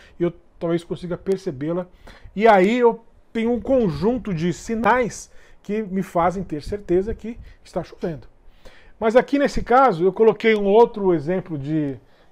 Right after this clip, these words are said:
de atenção intermodal, que é o caso da leitura labial.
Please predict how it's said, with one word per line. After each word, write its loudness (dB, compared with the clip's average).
de -4
atenção -2
intermodal, 2
que -6
é 0
o -4
caso 0
da -2
leitura -6
labial. -2